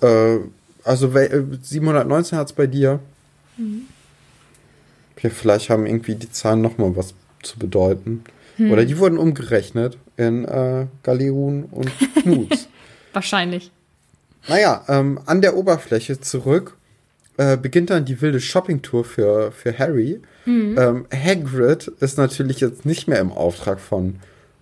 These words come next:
Speaker 2: von Hogwarts unterwegs und kann
Speaker 1: <laughs>
Speaker 2: sich deswegen auch direkt einen Schnappes gönnen.
Speaker 1: Ja, wie immer. Ein Magenbitter.
Speaker 2: Ja,
Speaker 1: Mhm.
Speaker 2: also,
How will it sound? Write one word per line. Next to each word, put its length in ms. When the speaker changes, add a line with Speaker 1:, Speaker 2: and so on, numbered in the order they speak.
Speaker 2:
von 240
Hogwarts 540
unterwegs 800
und 160
kann 200
Speaker 1:
<laughs> 20
Speaker 2:
sich 140
deswegen 440
auch 180
direkt 300
einen 60
Schnappes 600
gönnen. 320
Speaker 1:
Ja, 300
wie 80
immer. 380
Ein 100
Magenbitter. 720
Speaker 2:
Ja, 360
Speaker 1:
Mhm. 160
Speaker 2:
also, 340